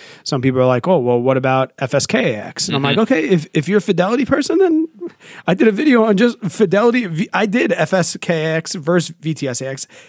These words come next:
Speaker 1: Same thing."
Speaker 2: Right.
Speaker 1: So, yeah, no, I think I, I still advocate to this day that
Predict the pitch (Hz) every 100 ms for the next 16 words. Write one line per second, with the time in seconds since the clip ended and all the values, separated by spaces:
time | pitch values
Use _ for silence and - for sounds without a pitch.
0 | _ - 247 202 226 151 - - 196 190
1 | - - 165 151 135 - _ _ - 185
2 | 156 147 190 190 220 190 165 - _ _
3 | _ 180 196 185 160 180 - - 170 143
4 | 139 127 135 120 123 113 - 131 110 -
5 | - _ _ _ 139 135 123 -